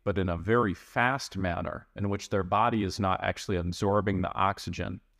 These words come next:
Or secondly, they're holding their breath uptight like this,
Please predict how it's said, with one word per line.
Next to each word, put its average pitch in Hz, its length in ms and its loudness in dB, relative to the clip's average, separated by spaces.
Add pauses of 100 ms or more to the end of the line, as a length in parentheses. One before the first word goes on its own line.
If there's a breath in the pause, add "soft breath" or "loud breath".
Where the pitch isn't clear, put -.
(460)
Or 123 260 4
secondly, 101 720 -2 (460)
they're 107 400 4
holding 165 440 0
their 107 100 2
breath 90 480 -2 (160)
uptight 117 560 2
like 95 220 0
this, 104 460 0